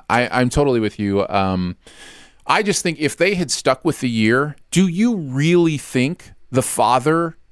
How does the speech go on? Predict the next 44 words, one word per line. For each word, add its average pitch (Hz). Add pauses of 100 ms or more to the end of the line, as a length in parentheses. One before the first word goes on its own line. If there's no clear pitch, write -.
(160)
and, 110
uh, 101
Malcolm 139
and 127
Marie 120
and 123
those 120
kind 143
of 127
things 120
weren't 104
ready 110 (160)
to, 110 (200)
to 113
show 120
in 107
December? 120
They 170
would 226
have 226
just 214
shown 214
them 208
in 202
December 190
and 165
they 170
would 170
have 170
been 175
a 170
part 175
of 160
the 170
twenty. 180 (160)
The 175
only 190
reason 170
they 160
waited 165
till 120
January 92
and 85
February 95